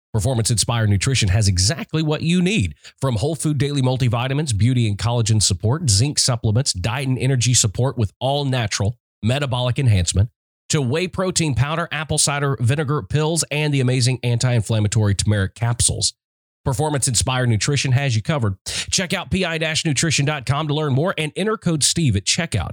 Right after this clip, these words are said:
and get ten percent off your order. Live a more healthy and active lifestyle with the all-natural, plant-based products from Performance Inspired Nutrition at P I dash nutrition dot com. We're also brought to you by the Artist Development Academy, artist development academy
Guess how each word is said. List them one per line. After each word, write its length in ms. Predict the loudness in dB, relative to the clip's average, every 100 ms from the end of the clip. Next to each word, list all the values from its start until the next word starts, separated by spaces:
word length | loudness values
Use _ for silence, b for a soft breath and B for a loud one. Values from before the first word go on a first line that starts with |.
| -12 b b
and 200 | -6 -4
get 200 | -4 -2
ten 240 | 0 0
percent 400 | 0 0 0 0
off 200 | -2 -2
your 240 | 0 2 2
order. 360 | 0 0 0 -4 _ _ -4
Live 140 | -2
a 40 | 0
more 160 | 0
healthy 480 | -2 -4 -4 -4 -2
and 120 | -2
active 380 | -2 -4 -4 -2
lifestyle 500 | 0 2 0 0 0
with 120 | 0
the 120 | 0 -2
all-natural, 720 | -4 -2 -2 -4 -4 -4 -6 -8 -4
plant-based 540 | -2 0 0 0 -2
products 380 | -2 0 0 0
from 140 | -2
Performance 500 | 0 0 0 0 0
Inspired 440 | 0 0 -2 -2 0
Nutrition 540 | 0 0 0 0 -2 -6 _ _
at 220 | -8 -6 -2
P 220 | 0 0
I 180 | -2 -10 _ _ -4
dash 260 | -2 0
nutrition 540 | 0 2 0 2 0 0
dot 240 | 0 -2
com. 340 | 0 -2 -2 -8 _ _
We're 80 | -4
also 240 | 0 0 0
brought 180 | -2
to 60 | 0
you 80 | 0
by 180 | 0 -2
the 140 | -2
Artist 340 | -2 0 2
Development 420 | 2 0 0 0 -2
Academy, 460 | -2 -2 -2 -4 -2
artist 300 | -2 -2 -2
development 460 | 0 0 0 -2
academy 540 | -2 -4 -4 0 0